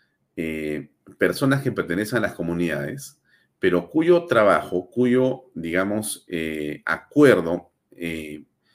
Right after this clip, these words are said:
no sé si está escrito o no, pero es,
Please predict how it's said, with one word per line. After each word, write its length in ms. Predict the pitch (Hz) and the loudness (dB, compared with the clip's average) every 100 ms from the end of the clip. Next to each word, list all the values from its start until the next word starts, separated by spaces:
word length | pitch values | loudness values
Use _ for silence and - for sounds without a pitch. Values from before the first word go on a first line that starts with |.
| _ _ - | _ _ -4
no 140 | 117 | -2
sé 160 | 120 131 | 0 -2
si 120 | 110 | -2
está 180 | - 113 | 0 0
escrito 520 | - - 131 131 98 | -2 -2 0 2 0
o 60 | |
no, 240 | 82 82 92 | -2 -4 -2
pero 300 | 92 90 92 | 0 0 0
es, 400 | 135 143 139 - | 0 0 -2 -12